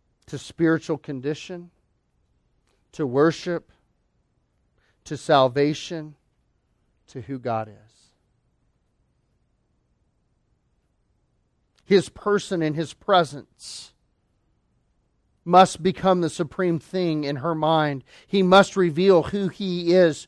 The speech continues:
to her. He must reveal the way to the Father to her, just as he did with Nicodemus. Notice what he says, that,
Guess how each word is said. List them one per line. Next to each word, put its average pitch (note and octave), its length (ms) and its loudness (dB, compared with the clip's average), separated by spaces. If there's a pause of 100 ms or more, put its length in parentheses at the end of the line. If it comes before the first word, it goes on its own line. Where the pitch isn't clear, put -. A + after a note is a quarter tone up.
(280)
to F#3+ 200 -2
her. D#3+ 200 0
He F#3 160 -2
must F#3 360 2
reveal F#3 400 2
the E3 120 2
way F3 260 6
to G#3 260 -8
the E3 120 -4
Father E3+ 560 4 (240)
to G3+ 300 0
her, E3+ 200 4
just E3+ 460 0
as F3 160 -4
he F#3 120 -8
did D#3+ 280 0
with D3+ 200 -8
Nicodemus. C#3+ 1000 -10 (3500)
Notice G3+ 320 4
what G3 120 6
he F3+ 100 4
says, E3+ 380 4
that, E3+ 240 2